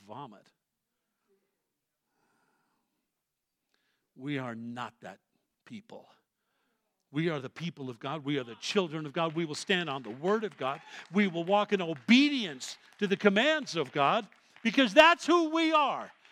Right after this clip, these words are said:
That's who God created us to be. We're not a people of excuse. We're not a people that whine and whimper,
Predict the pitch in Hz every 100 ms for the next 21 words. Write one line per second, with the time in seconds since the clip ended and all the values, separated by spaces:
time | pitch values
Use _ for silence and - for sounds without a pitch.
0 | - - 285 320 285 302 262 254 254 -
1 | 311 285 302 320 302 294 285 - 311 294
2 | 269 - - - 254 262 302 302 - 294
3 | 247 277 262 269 - - - 311 285 269
4 | 294 - - _ _ _ 214 262 277 285
5 | 214 269 240 269 254 220 262 247 262 269
6 | 247 269 269